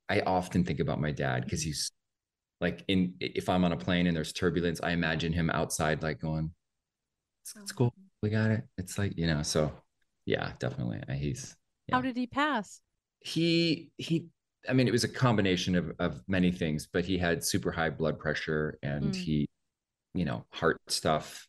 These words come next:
Speaker 1: And yeah, there was the, the actual one thing. I, it wasn't one thing. He just, m-, my dad was an old fashioned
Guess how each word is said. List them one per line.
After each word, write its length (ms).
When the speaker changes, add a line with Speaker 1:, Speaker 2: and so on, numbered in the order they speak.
Speaker 1:
And 480
yeah, 320
there 120
was 340
the, 360
the 220
actual 580
one 280
thing. 280
I, 220
it 80
wasn't 440
one 180
thing. 380
He 60
just, 340
m-, 160
my 100
dad 340
was 180
an 140
old 240
fashioned 480